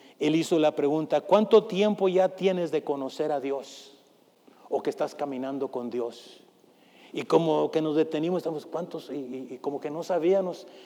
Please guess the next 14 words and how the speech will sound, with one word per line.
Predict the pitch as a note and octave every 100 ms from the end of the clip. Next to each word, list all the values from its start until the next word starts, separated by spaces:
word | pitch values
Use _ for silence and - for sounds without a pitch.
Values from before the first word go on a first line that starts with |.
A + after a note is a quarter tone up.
| -
Y | -
nos | F3 D#3
exhortó, | F3 F3+ D3 G#3
dice, | G#3 G#3
"¿Cómo | A#3 A#3+ -
que | A3 - - - - -
no | D#3+ A3+
sabes | G#3+ A#3
cuánto | G#3+ A#3 A3+
tiempo | G#3+ A#3+ A3+
has | -
caminado | G#3+ G#3 G#3 G#3
con | G#3 G3
Dios?". | F#3+ A3 G#3+ -